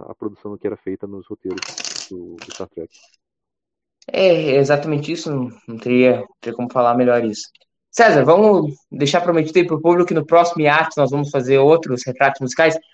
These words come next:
Speaker 2: aí com o período de Taz, de T N G, falar aí da música dos anos oitenta, Voyager pra falar anos noventa, aí Nirvana, Green Day, Pearl Jam,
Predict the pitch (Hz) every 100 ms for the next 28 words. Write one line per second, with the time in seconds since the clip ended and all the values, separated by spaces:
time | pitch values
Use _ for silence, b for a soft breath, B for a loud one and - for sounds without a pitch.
0 | B 139 143 139 127 135 131 127 120 -
1 | 180 190 180 147 127 131 147 131 127 139
2 | 160 143 131 135 135 131 139 - 123 123
3 | 117 110 - 165 160 139 127 117 131 143
4 | 135 127 123 123 - 127 127 B B -
5 | 127 117 117 127 156 147 139 127 117 107
6 | 151 165 139 120 120 117 147 151 147 123
7 | 113 143 147 147